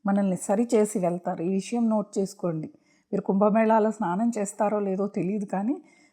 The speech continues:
నాగసాధువుల గురించి తెలుసుకొని, అఘోరాల గురించి తెలుసుకొని వెళ్ళి చేయండి. ఇంకా ఇంకా మంచి జరుగుతుంది.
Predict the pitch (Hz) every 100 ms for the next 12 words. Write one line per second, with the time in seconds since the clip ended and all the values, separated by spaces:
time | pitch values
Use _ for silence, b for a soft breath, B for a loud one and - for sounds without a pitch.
0 | b 180 190 214 233 214 208 208 208 208
1 | 190 190 190 196 - 214 262 240 180 233
2 | 233 226 220 202 190 180 - 151 202 -
3 | 240 - B B B B B - 190 220
4 | 302 240 202 196 185 190 247 196 226 247
5 | 277 294 247 233 233 233 214 202 196 170
6 | 139 - - - -